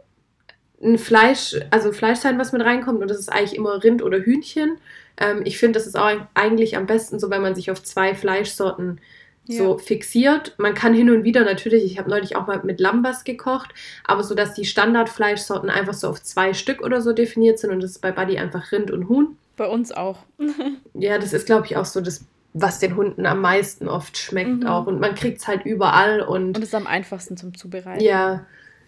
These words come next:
Speaker 1: Und dann kriegt er so zwei verschiedene Gemüsesorten oder drei
Speaker 2: Mhm.
Speaker 1: oder zwei verschiedene Gemüsesorten und ein Obst.
Speaker 2: Ja.
Speaker 1: Und ich arbeite halt gern noch mit Kräutern. Das heißt, bei mir
Speaker 2: Oh
Speaker 1: kommt
Speaker 2: ja.
Speaker 1: dann entweder Petersilie, Minze, Dill, irgendwas an Kräutern. Also auch entweder irgendwas, was ich da hab oder ich kauf halt im Laden was.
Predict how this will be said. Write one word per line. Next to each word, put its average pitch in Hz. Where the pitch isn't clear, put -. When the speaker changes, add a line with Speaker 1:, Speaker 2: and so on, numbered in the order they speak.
Speaker 1:
Und 214
dann 220
kriegt 247
er 208
so 202
zwei 208
verschiedene 208
Gemüsesorten 254
oder 226
drei 220
Speaker 2:
Mhm. 214
Speaker 1:
oder 190
zwei 196
verschiedene 196
Gemüsesorten 196
und 175
ein 165
Obst. 277
Speaker 2:
Ja. -
Speaker 1:
Und 196
ich 220
arbeite 202
halt 190
gern 196
noch 190
mit 190
Kräutern. 247
Das 196
heißt, 196
bei 190
mir 202
Speaker 2:
Oh 214
Speaker 1:
kommt 208
Speaker 2:
ja. 196
Speaker 1:
dann 185
entweder 190
Petersilie, 214
Minze, 214
Dill, 220
irgendwas 240
an 190
Kräutern. 214
Also 185
auch 185
entweder 208
irgendwas, 196
was 190
ich 160
da 208
hab 220
oder 185
ich 185
kauf 254
halt 233
im 214
Laden 202
was. 202